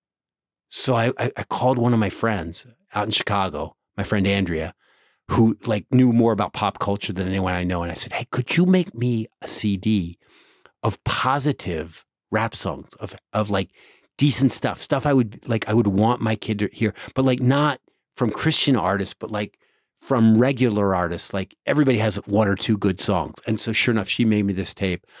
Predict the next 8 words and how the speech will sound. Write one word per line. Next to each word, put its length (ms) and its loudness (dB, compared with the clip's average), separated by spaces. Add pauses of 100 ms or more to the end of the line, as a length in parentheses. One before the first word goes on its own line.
(160)
of 400 0
really 380 6
good 220 -4
stuff. 440 -8 (1000)
And 480 0 (960)
we 260 2
played 540 -2
that 340 0